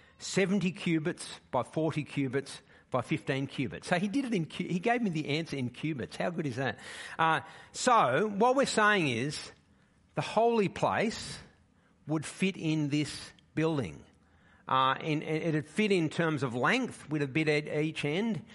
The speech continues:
and it'd fit with heaps of room on either side in terms of the width. In terms of the height, it, it is double the height. So these, the-, these ceiling panels are false panels. There's a, there's a roof up there,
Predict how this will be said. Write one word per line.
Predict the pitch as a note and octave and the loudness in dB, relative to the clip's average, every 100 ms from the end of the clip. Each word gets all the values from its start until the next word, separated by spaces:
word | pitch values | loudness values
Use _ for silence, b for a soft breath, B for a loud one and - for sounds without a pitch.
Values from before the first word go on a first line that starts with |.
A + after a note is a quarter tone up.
| B B | B B
and | D3+ D#3 | 2 2
it'd | D3 C#3 | 2 -2
fit | - G3+ - | 0 0 0
with | E3+ D3+ | -2 -2
heaps | - F3+ - E3+ | 2 0 0 -4
of | B2 | -2
room | C#3 C#3 B2+ | 0 0 0
on | B2 | 2
either | B2 A#2+ | 0 -2
side | A#2 - A#2 A2 A2 | -4 -2 0 2 0
in | B2+ | -4
terms | A#2 C3+ B2 A#2 | -6 -4 -4 -4
of | G#2+ | -6
the | A2+ | -4
width. | G#2 - - - _ B B B B B B B _ - | -6 -6 -12 -20 _ B B B B B B B _ -6
In | D#3 | -4
terms | - G#3+ B3 | 2 4 4
of | G3 | 2
the | C#3 | 0
height, | - F3+ C3+ G#3 - - - _ b b b b - | 0 2 4 2 2 -10 -14 _ b b b b -6
it, | D#3+ - | -4 -4
it | E3+ D#3+ | -2 0
is | C#3+ G#2+ | 0 0
double | F3 F#3 F#3+ | 4 4 4
the | D#3 | 2
height. | - - G3+ | 0 -2 -4
So | - F3 | 0 2
these, | G#3 G#3+ F3 | 4 2 0
the-, | G3+ | -2
these | F#3+ F#3 F3 | 0 0 0
ceiling | - E3+ E3+ D#3 | -2 0 0 0
panels | - C#3+ C#3 B2 | 0 0 0 -2
are | |
false | - D#3 D3 D3 | -2 0 0 -2
panels. | - B2 A2 C3 B2+ | -2 -2 0 -4 -4
There's | C3+ | -4
a, | C3+ | -4
there's | B2 D3 B2 | -6 -4 -4
a | |
roof | B2+ D#3+ F3+ D#3 | -2 -2 0 0
up | B2 | 0
there, | B2+ A2 A2 A2+ | 0 0 0 -4